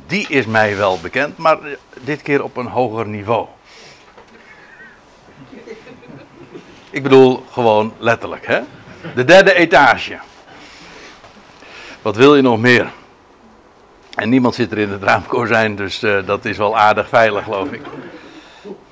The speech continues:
Over cryptische opmerkingen gesproken. Nou, als u wil weten hoe dat, eh, zit, zou je dat verhaal in Handelingen twintig eens moeten lezen. Over iemand die op de derde etage ook, eh,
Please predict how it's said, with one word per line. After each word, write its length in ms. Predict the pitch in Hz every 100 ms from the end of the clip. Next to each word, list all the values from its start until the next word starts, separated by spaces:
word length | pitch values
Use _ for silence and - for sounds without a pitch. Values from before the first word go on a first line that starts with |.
| - - - _ _ -
Over 220 | 113 113
cryptische 420 | 107 139 131 117 135
opmerkingen 560 | 135 120 107 107 101
gesproken. 460 | 90 - 98 82 - - - _ - - - - - -
Nou, 200 | 120 131
als 180 | 131
u 140 | 131 123
wil 180 | 131 123
weten 440 | 127 127 120 117
hoe 260 | - 117 123
dat, 280 | 131 131
eh, 100 | 135
zit, 320 | 131 143 135 -
zou 220 | 123 120
je 80 | 117
dat 280 | 120 113
verhaal 380 | - 107 117 113
in 140 | 117 110
Handelingen 420 | 120 113 110 107
twintig 300 | 131 131 110
eens 160 | 107
moeten 240 | 95 104 101
lezen. 380 | 98 98 - - - _ _ _ - -
Over 260 | - 98 110
iemand 280 | 120 107 101
die 100 | 107
op 100 | -
de 240 | 101 104
derde 220 | 104 104 107
etage 500 | 98 104 101 104 101
ook, 260 | 95 -
eh, 160 | 101